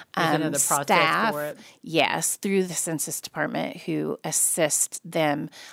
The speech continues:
Speaker 1: uh, in getting counted.
Speaker 2: 'Cause that would probably be something similar to how the dorms are counted, that there's a process for it,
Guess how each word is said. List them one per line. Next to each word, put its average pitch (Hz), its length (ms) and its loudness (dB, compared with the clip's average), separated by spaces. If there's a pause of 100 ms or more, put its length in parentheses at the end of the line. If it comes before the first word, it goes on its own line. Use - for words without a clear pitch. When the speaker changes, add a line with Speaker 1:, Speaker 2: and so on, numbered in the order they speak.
(140)
Speaker 1:
uh, 156 180 -2
in 156 120 -6
getting - 360 -8
counted. - 460 -16
Speaker 2:
'Cause 185 100 -12
that 202 160 -4
would 170 140 -12
probably 175 240 -6
be 160 80 -6
something 143 420 -8
similar 143 460 -8
to 143 160 -16
how 151 200 -6
the 147 140 -10
dorms 156 380 -10
are 131 80 -14
counted, 113 500 -16
that 131 180 -16
there's 131 280 -10
a 127 120 -6
process 135 600 -12
for 127 300 -10
it, 123 100 -14